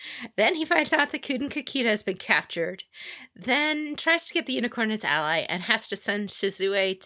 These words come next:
to, Doji Shizue to the unicorn as a hostage to try and get the unicorn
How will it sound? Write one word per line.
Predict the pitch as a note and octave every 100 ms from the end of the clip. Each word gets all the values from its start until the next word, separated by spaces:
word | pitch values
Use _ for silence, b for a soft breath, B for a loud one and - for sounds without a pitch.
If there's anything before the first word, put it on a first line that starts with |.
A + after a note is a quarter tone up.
| -
to, | F#3 E3+ -
Doji | G3+ G3 G3+
Shizue | - F#3+ - D#3 D3 D3
to | D#3+
the | D#3
unicorn | D3+ D3 - C3+ C3
as | B2+
a | A#2+
hostage | G#2+ B2+ C3+ - - -
to | -
try | C3+ - C#3
and | C3+
get | C3+
the | -
unicorn | C3 A2+ - - F#2+